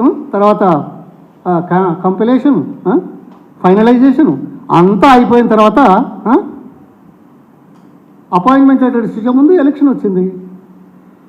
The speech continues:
ఎలక్షన్ తెల్లారి, ఓ, బాగా అందరిని పెట్టి, ఆ, ఇది, ఆ స్టేడియంలో, ఆ, ఈయనేదో చేసినట్టు ఏదైనా కొత్త నోటిఫికేషన్ ఏమైనా ఇస్తే బాగుండేది, ఓ యాభై వేలకో, లక్షకో.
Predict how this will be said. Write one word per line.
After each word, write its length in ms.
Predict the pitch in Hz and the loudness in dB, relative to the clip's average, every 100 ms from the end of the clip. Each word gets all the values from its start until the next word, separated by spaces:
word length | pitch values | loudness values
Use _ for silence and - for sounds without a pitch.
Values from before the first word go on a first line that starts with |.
| _ - - _ _ - - _ 220 | _ -20 -20 _ _ -20 -20 _ 0
ఎలక్షన్ 380 | 262 262 269 | 2 4 4
తెల్లారి, 320 | 254 254 285 233 | 4 4 4 4
ఓ, 140 | 247 269 285 294 | 4 4 4 4
బాగా 440 | 247 226 240 208 - | 4 2 2 -2 -2
అందరిని 320 | 208 220 220 | -2 0 -2
పెట్టి, 280 | 208 214 285 | -2 0 0
ఆ, 420 | 214 190 165 139 190 | 0 0 -2 -4 -6
ఇది, 200 | 175 180 | -2 0
ఆ 80 | 196 | -2
స్టేడియంలో, 520 | 180 196 220 180 135 - - - - - _ - | -2 -2 -2 -2 -4 -6 -18 -20 -20 -20 _ -4
ఆ, 100 | 190 | -2
ఈయనేదో 560 | 208 196 220 226 233 233 | 0 0 2 4 4 4
చేసినట్టు 760 | 202 185 156 139 135 - - - - - - | 4 0 -2 -6 -6 -10 -10 -10 -14 -10 -2
ఏదైనా 200 | 190 196 | 0 0
కొత్త 240 | 196 185 | -2 0
నోటిఫికేషన్ 500 | 240 262 247 254 247 | 2 2 2 0 0
ఏమైనా 160 | 240 214 | 0 0
ఇస్తే 180 | - 285 | 0 0
బాగుండేది, 520 | 202 208 196 147 - - - - | 0 0 0 -2 -4 -10 -20 -8
ఓ 60 | 190 | -2
యాభై 300 | 175 170 190 | 0 2 2
వేలకో, 280 | 196 190 202 | 0 0 -2
లక్షకో. 400 | 170 - - | -4 -6 -14